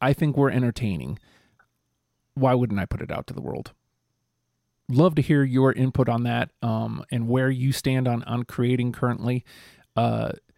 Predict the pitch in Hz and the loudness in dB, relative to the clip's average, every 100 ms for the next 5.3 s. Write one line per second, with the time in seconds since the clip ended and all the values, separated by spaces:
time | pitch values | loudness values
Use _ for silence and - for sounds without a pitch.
0 | _ - 139 156 139 139 135 135 143 131 | _ 0 2 4 0 0 0 4 4 4
1 | 120 - 117 113 - 135 127 - 143 - | 0 0 -6 -4 -2 0 -2 -2 -4 -2
2 | 143 131 113 151 139 - 127 147 - _ | -2 -2 0 -2 -2 -2 -2 -2 -10 _
3 | _ _ _ _ _ _ _ _ 117 117 | _ _ _ _ _ _ _ _ -2 0
4 | 117 113 113 117 113 117 151 _ _ - | 0 -2 -6 -4 -4 -4 -10 _ _ -4
5 | 120 117 | 0 0